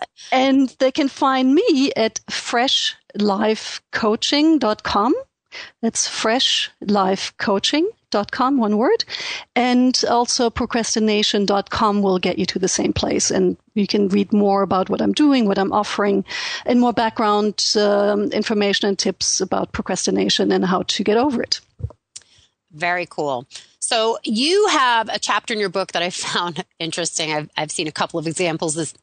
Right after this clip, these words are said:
Speaker 1: of this in my life recently, and it's called Nobody Tells Me What to Do. And I
Speaker 2: <laughs>
Speaker 1: see this with certain friends, well, very arm's length <laughs> friends and clients. And it's like they have this inner rebel, like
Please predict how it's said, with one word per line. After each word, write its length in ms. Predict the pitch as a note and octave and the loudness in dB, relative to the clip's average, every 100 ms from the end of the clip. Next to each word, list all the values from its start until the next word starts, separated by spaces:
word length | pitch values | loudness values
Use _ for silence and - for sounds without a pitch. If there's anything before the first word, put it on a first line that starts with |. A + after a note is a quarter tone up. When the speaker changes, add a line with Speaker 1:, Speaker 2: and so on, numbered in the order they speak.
| _ | _
Speaker 1:
of 140 | E3+ D#3 | -6 -2
this 220 | F#3+ - | -2 -2
in 100 | F#3 | -2
my 160 | D#3+ D#3 | 0 0
life 400 | D#3 E3+ - F#3+ | 0 0 -2 -2
recently, 500 | F#3 F#3 E3 D#3 D#3 _ - - - - | -2 -2 -4 -4 -6 _ -20 -20 -16 -6
and 100 | E3 | -6
it's 160 | D#3+ | -4
called 260 | - D#3 D3 | -4 -2 0
Nobody 400 | F3 C#4+ F4+ D#4 | 0 2 0 0
Tells 320 | - A#3+ A3+ | 0 0 0
Me 160 | G#3+ B3+ | -2 -2
What 220 | - - | -4 -4
to 80 | C#3 | -4
Do. 300 | C#3 C#3 D#3 - F#3+ E3 | -4 -4 -8 -10 -6 -2
And 140 | A3 A3 | 0 0
I 60 | |
Speaker 2:
<laughs> 20 | A#3+ | 0
Speaker 1:
see 260 | - D#4 | -2 -2
this 220 | D4+ C#4 | -2 -2
with 120 | C#4+ C4 | -2 -2
certain 320 | B3+ A3 G#3+ | -2 -4 -4
friends, 520 | - F#3 F#3 F#3 - - | -2 -2 -2 -4 -6 -6
well, 300 | E3 D#3+ E3 _ _ | -4 -2 -4 _ _
very 360 | F3+ F3 E3 D#3+ | -6 -2 -2 -2
arm's 320 | E3 D#3 D#3+ | -2 -2 -2
length 220 | E3 E3 | -2 -2
<laughs> 120 | - - | -2 -2
friends 280 | G3+ D#3+ | 0 0
and 120 | E3 E3 | -2 -4
clients. 500 | - D3+ D3+ - - - - - | -2 0 -2 -6 -12 -16 -12 -4
And 160 | G3+ | 0
it's 140 | G#3+ A#3+ | 0 0
like 160 | C4+ | -2
they 100 | D4 | -2
have 140 | C4+ G3+ | -2 -2
this 180 | G#3 - | -4 -4
inner 240 | B3+ D4 | -6 -4
rebel, 520 | A#3+ F#3+ F#3+ E3+ D#3+ E3 | -2 -2 -2 -2 -4 -4
like 200 | E3+ | -6